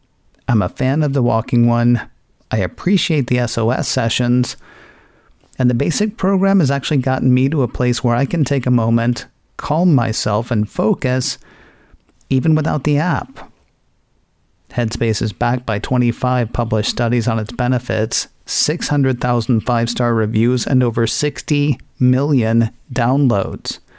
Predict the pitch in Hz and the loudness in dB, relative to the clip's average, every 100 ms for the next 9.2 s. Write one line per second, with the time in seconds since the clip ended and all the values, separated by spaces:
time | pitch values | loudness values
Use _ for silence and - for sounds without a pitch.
0 | - _ _ _ _ _ _ _ _ _ | -20 _ _ _ _ _ _ _ _ _
1 | - 120 127 165 135 143 143 139 139 131 | -6 0 0 2 0 0 -2 -2 0 0
2 | 127 135 127 - - - _ - 120 110 | 0 0 -2 -4 -8 -12 _ -6 -2 -2
3 | 143 190 - - 107 117 - - 123 120 | 0 -2 -2 -4 -2 -2 -4 -4 0 2
4 | 117 113 - 151 147 123 110 117 - - | 2 0 -2 0 0 2 2 0 -2 -2
5 | 110 113 120 - 131 147 107 - - _ | 0 2 0 0 0 0 -2 -4 -10 _
6 | _ _ _ _ _ _ _ _ - - | _ _ _ _ _ _ _ _ -14 -4
7 | 117 98 101 110 - 120 110 107 113 104 | -2 0 0 -2 -2 0 0 0 -2 -2
8 | - - 151 120 120 117 - 85 123 113 | -4 -4 0 2 2 0 0 0 0 0
9 | - | -2